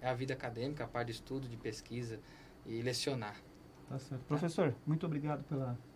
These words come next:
Speaker 1: Eu que agradeço
Speaker 2: sua presença.
Speaker 1: pela
Speaker 2: Eu queria que você desse uma saudação final aqui pro nosso internauta que nos acompanhou. Tem a, a Duda Irani Maciel aqui, que falou assim, ó, "O melhor filósofo."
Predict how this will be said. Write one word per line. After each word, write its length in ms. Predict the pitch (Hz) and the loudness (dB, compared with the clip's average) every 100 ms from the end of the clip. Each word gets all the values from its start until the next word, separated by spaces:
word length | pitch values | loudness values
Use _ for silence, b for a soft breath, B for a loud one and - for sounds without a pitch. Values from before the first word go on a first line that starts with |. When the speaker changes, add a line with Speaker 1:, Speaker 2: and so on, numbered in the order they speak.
| - | -10
Speaker 1:
Eu 100 | 131 | 0
que 80 | 156 | 4
agradeço 380 | 165 170 143 143 | 6 8 10 10
Speaker 2:
sua 40 | |
presença. 400 | 139 135 123 156 - | 8 6 8 6 4
Speaker 1:
pela 80 | |
Speaker 2:
Eu 40 | 160 | 2
queria 120 | 170 | 2
que 60 | - | 2
você 80 | 339 | 2
desse 220 | 320 - | 4 4
uma 80 | 196 | 6
saudação 440 | - 180 160 175 | 8 10 8 4
final 300 | 165 165 147 139 | 2 6 6 6
aqui 180 | 139 | 2
pro 280 | 131 139 123 113 | 2 2 2 2
nosso 200 | 123 - | 0 0
internauta 280 | 127 120 - | 0 0 4
que 100 | 139 | 8
nos 140 | 135 | 8
acompanhou. 540 | 139 143 135 165 226 B B B B - | 8 8 8 8 8 B B B B 2
Tem 100 | 160 | 8
a, 240 | 165 156 151 | 10 8 8
a 120 | 139 | 4
Duda 400 | 135 160 160 135 | 6 6 6 4
Irani 420 | 147 143 135 139 | 6 6 10 10
Maciel 480 | 135 135 - 135 123 | 10 8 6 4 4
aqui, 200 | 123 - | 0 -2
que 180 | 127 123 | -2 -2
falou 280 | - - 127 | -2 0 0
assim, 160 | 123 | 2
ó, 40 | 123 113 | 0 4
"O 40 | 139 | 4
melhor 300 | 147 139 139 | 6 6 4
filósofo." 500 | - 135 127 113 | 6 6 6 4